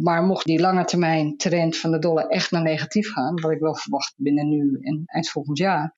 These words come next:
dan krijg je eigenlijk een, een trend die een paar jaar negatief is, denk ik. Eh, en dat is per saldo positief voor goud. Als je kijkt wat Rusland doet, Rusland probeert vooral hun eigen mijnbouwindustrie te steunen.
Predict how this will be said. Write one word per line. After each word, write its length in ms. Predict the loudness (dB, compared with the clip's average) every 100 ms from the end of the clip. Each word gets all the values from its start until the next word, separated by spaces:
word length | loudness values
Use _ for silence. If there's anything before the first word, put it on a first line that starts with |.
| _
dan 280 | -6 -4 0
krijg 280 | 0 0
je 100 | -2
eigenlijk 400 | 0 0 0 0
een, 200 | 0 0
een 120 | -2 0
trend 380 | 0 0 0
die 320 | 0 2 2 0
een 100 | -2
paar 260 | 0 2
jaar 380 | 2 2 2 0
negatief 520 | 0 0 -4 -4 -2
is, 200 | -2 0
denk 240 | 0 0 0
ik. 240 | -6 -10 -20 -20 _ _
Eh, 400 | 0 2 0 0
en 140 | 2
dat 200 | 2 2
is 160 | 0 0
per 100 | 0
saldo 480 | 2 2 2 2 2
positief 440 | 0 0 -2 -6
voor 120 | -4
goud. 340 | -2 -2 -4 -10 _ _ -4
Als 160 | -4
je 60 | 0
kijkt 260 | -2 0
wat 180 | -2 0
Rusland 480 | 2 2 2 2 2
doet, 200 | 2 2
Rusland 400 | 2 2 2 0
probeert 440 | 0 2 2 2
vooral 500 | 0 0 2 2 0 -6 -10 -14 _ 0
hun 140 | 0
eigen 440 | 2 0 2 2
mijnbouwindustrie 1120 | 2 4 4 4 4 2 2 0 -2 0 -2 0
te 100 | -4
steunen. 680 | 0 2 2 2 2 -4